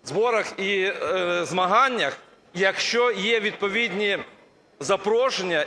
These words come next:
і таких відпусток можна надавати за рік до сорока днів. Якщо ми не врахуємо ці поправки, то це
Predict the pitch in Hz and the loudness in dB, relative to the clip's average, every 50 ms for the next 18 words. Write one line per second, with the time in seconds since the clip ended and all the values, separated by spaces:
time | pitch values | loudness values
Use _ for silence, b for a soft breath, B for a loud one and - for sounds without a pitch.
0 | - - 208 208 208 196 180 - - - - - - 214 190 - - 247 254 247 | -2 -4 -4 -2 -2 -2 -4 -6 -12 -18 -8 -2 -2 0 0 0 0 -2 -2 -2
1 | - 226 180 208 202 - - 247 269 277 - - 220 165 180 220 226 190 214 208 | -2 -4 -4 -4 -4 -4 -4 -4 -4 -2 -2 -2 -2 -2 0 0 0 0 0 -2
2 | 202 170 202 202 214 214 214 214 202 175 156 202 202 202 226 254 269 - - - | -2 0 0 2 2 2 0 0 -2 -2 0 0 0 0 0 -2 -4 -6 -10 -16
3 | - - - - - - - - - - - - - - 226 226 240 254 262 262 | -20 -20 -20 -20 -20 -20 -20 -20 -20 -20 -20 -20 -8 -2 0 2 2 4 2 2
4 | 226 - - - - - - - - 233 220 208 214 - 220 233 233 233 214 170 | 0 -4 -8 -16 -16 -18 -16 -8 -4 -2 0 0 0 2 2 2 4 2 2 0
5 | - - - - - 143 135 180 214 226 214 147 110 92 - - - - - - | -4 -10 -14 -16 -16 -10 -6 -4 0 0 0 0 -2 -6 -12 -16 -20 -20 -20 -20
6 | - - - - - - - 151 175 185 190 - - 220 226 262 262 254 240 233 | -20 -20 -20 -20 -20 -14 -6 -2 -2 0 0 0 -2 0 0 0 0 0 2 2
7 | 233 - - 240 254 247 226 226 214 - - 226 240 240 214 165 - - - 202 | 0 0 0 0 0 0 0 -2 -2 -2 -2 0 0 2 0 0 -4 -6 -2 -2
8 | 196 180 - 214 254 277 269 233 - 214 196 - - 208 214 214 196 190 196 - | -2 0 2 2 2 2 2 0 -2 -4 -4 -2 0 0 2 2 2 0 -2 -6
9 | - - - - 196 - - - - - - - - - - - 226 226 240 240 | -12 -16 -14 -14 -14 -14 -14 -16 -20 -20 -20 -20 -18 -12 -4 0 2 2 4 4
10 | 233 | 2